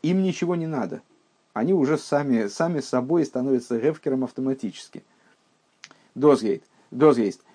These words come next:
А, что это означает? "Зей гобнит кейн хашивус вишавиус". Они не обладают никакой значимостью в принципе. Байбней йодам для с-, людей. А зайнен зей гефкер мейловым мейла. Они с-, они представляют собой гефкер совершенно естественным образом.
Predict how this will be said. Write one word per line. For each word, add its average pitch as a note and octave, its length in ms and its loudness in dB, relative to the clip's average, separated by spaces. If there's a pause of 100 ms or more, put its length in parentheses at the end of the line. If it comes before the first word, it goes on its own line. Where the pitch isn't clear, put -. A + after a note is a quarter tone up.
(220)
А, A2+ 280 0
что D#3+ 120 -4
это C#3 160 0
означает? A2 480 -4 (400)
"Зей F3+ 380 2
гобнит F3 600 0
кейн C3+ 240 0
хашивус D3+ 580 -6
вишавиус". A#2+ 880 -4
Они D3+ 240 -6
не D3+ 100 -4
обладают C#3 460 0
никакой E3+ 640 0
значимостью A2+ 560 -6
в - 60 -14
принципе. A#2+ 640 -6 (480)
Байбней C3+ 500 2
йодам A2 500 0
для A2+ 520 -2
с-, - 260 -20
людей. G#2+ 640 -4 (360)
А A#2 160 -2
зайнен B3+ 340 2
зей B3 160 2
гефкер C4 320 0
мейловым A3 680 2
мейла. E3+ 360 -2
Они E3+ 140 -4
с-, - 180 -14
они D#3+ 240 0
представляют D#3+ 520 2
собой D#3 420 2
гефкер F3+ 400 0
совершенно F3 460 -4
естественным G3 640 -2
образом. E3 360 -6